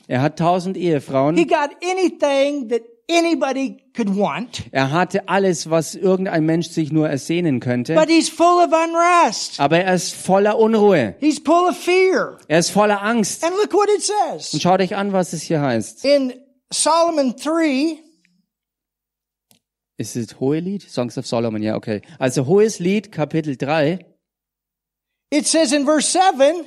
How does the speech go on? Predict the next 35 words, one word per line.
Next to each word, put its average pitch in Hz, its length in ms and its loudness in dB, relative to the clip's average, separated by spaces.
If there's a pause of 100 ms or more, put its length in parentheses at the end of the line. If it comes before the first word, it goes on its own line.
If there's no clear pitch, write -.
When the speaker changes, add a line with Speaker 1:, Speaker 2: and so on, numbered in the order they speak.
Speaker 1:
Da 131 100 -2
heißt 175 280 -2
es - 40 -12
im 165 120 -4
Vers 123 320 -4
sieben, 165 360 -4
Speaker 2:
"Behold 330 640 4
his 277 300 -2
bed, 311 520 2
which 269 220 -4
is 269 220 -4
Solomon's, 320 800 -2 (200)
three 415 440 4
score 392 640 0
valiant 349 640 -2
men 349 380 0 (100)
are 302 160 2
about 294 560 2
it 285 120 2 (100)
of 277 180 0
the 233 80 2
valiant 359 720 -2
of 302 140 -6 (280)
Israel." 190 600 -6 (240)
Speaker 1:
„Siehe 240 440 2
da, 185 500 0
Salomos 220 800 0
Sänfte, 175 580 0 (320)
sechzig 226 680 -2
Helden 202 360 2
sind 180 280 -2
rings 214 320 -2
um 214 180 0
sie 196 160 -4
her 165 380 2